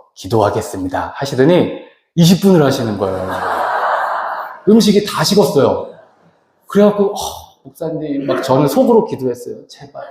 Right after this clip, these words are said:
그만, 그만, 그만, 그만. 역시 천주교가 좋아, 좋아, 좋아." 하면서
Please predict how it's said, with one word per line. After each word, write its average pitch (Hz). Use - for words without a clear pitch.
그만, 147
그만, 147
그만, 139
그만. 139
역시 143
천주교가 190
좋아, -
좋아, -
좋아." 156
하면서 139